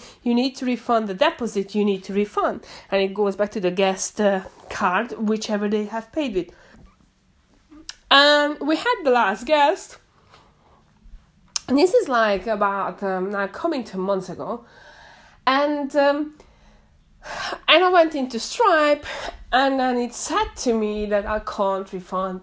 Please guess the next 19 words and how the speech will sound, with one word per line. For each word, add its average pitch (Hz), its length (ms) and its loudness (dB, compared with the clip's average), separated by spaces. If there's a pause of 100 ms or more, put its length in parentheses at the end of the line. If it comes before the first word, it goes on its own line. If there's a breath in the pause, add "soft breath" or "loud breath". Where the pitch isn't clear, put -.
(100)
this, 190 460 -4 (640 soft breath)
um, 190 720 -2
money 269 440 0 (600 soft breath)
because 202 960 2
I 208 200 2
have, 196 600 -4
my 226 340 4
account 202 640 -2
has 190 320 -6
been, 185 560 -4 (720 loud breath)
uh, 170 300 0
blocked 196 500 0
or 180 80 -4
something 175 320 -6
like 139 160 -8
that. 175 220 -10 (840 soft breath)
Um, 240 560 4 (260)
so 247 640 4
anyway, 220 640 6